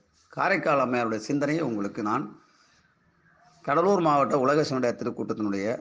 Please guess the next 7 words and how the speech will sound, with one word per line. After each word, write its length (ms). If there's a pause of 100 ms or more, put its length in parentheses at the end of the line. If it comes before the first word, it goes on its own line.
(880)
தலைமை 340
ஊழியன் 420 (140)
மாயவேல் 400 (1160)
உங்களுக்கு 440
கொடுத்திருக்கிறேன். 540 (160)
சிவாய 280
நம. 260